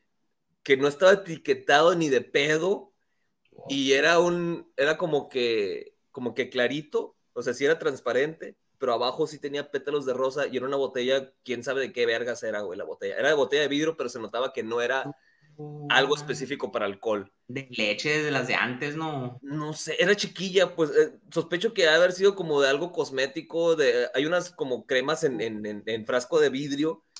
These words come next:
Speaker 1: y como
Speaker 2: Sí.
Speaker 1: que la lavaron bien y echaron esa madre ahí, güey, porque sí tenía como un corchito muy a huevo puesto y así, o sea, sí estaba, estaba raro, pero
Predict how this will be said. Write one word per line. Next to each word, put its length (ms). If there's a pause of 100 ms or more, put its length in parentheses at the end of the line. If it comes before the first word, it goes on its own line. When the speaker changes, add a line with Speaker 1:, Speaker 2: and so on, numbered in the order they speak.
(140)
Speaker 1:
y 100
como 220
Speaker 2:
Sí. 60
Speaker 1:
que 60
la 100
lavaron 420
bien 280
y 160
echaron 360
esa 180
madre 300
ahí, 180
güey, 460
porque 260
sí 160
tenía 300
como 240
un 220
corchito 560
muy 260
a 60
huevo 360
puesto 460
y 60
así, 380
o 100
sea, 340 (340)
sí 160
estaba, 720 (580)
estaba 260
raro, 440 (200)
pero 680